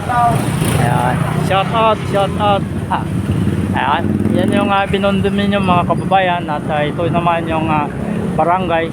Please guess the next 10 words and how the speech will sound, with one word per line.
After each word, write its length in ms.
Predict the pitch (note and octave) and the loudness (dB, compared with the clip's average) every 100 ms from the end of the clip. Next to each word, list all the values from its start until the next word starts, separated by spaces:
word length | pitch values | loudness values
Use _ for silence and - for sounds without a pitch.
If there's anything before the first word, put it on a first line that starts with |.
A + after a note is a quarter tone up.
| - | -2
sa 220 | D3 D#3 | 2 2
harap 220 | D#3 D#3+ E3 | 2 0 -2
niya. 180 | D#3 C#3 B2 - - - - - - | -2 -2 -4 0 0 0 0 0 0
So, 120 | E3+ E3+ F3 E3+ E3+ E3 D3+ C#3+ - - - - | 2 2 4 4 4 2 0 -2 -4 -2 0 2
kung 160 | F3+ | 2
babalikan 560 | F3+ F#3 G3+ G3+ A3 G#3 | 2 2 2 2 0 2
nila 240 | G#3 G#3 | 4 4
ito, 400 | G#3+ G3+ F#3 E3+ E3+ - - - - - - - - | 2 2 2 4 2 -2 -4 -4 -2 -2 0 2 2
ah, 160 | F#3+ F3+ | 4 2
ngayon, 380 | F#3+ G3+ E3+ | 2 2 0